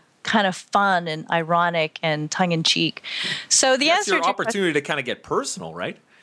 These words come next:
Speaker 1: Yeah, get personal, you know, have people on your team get involved, not just you. Um, you know, have fun. I mean, Snapchat is super fun in terms of their filters, what you can do. You can draw on there, all the different little emojis,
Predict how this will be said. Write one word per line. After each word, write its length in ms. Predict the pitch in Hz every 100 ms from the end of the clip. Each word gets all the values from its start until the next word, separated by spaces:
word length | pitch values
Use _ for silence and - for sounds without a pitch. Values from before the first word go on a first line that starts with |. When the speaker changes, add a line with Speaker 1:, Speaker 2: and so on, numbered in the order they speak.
| _
Speaker 1:
Yeah, 220 | - 392 339
get 240 | 302 269 -
personal, 840 | - 339 - 349 339 330 320 320 - - -
you 80 | 302
know, 160 | 311
have 240 | 302 302 -
people 320 | 311 - 320
on 200 | - 240
your 100 | 240
team 520 | 196 - 240 254 254
get 160 | 247 247
involved, 440 | 240 233 220 214
not 180 | 220 214
just 240 | 226 - -
you. 460 | 208 208 196 202 - - - -
Um, 640 | 202 190 190 190 190 196 _ -
you 60 | 226
know, 80 | 226
have 240 | 220 262
fun. 560 | - - 247 247 240 233
I 180 | - 220
mean, 160 | 220
Snapchat 500 | 220 - 381 - 220
is 100 | 147
super 540 | - - - 311 - 165
fun 420 | - 220 147 123
in 80 | 165
terms 280 | - 196 185
of 160 | 165 -
their 240 | 160 156
filters, 800 | 151 - 294 254 285 262 233 -
what 120 | 196
you 100 | -
can 220 | 165 185 170
do. 120 | 220
You 180 | 214 175
can 140 | 151
draw 220 | 147 190
on 240 | 208 202 190
there, 180 | 185
all 140 | 170 160
the 140 | 151
different 340 | - 165 160 -
little 220 | 156 156
emojis, 580 | 156 170 165 170 160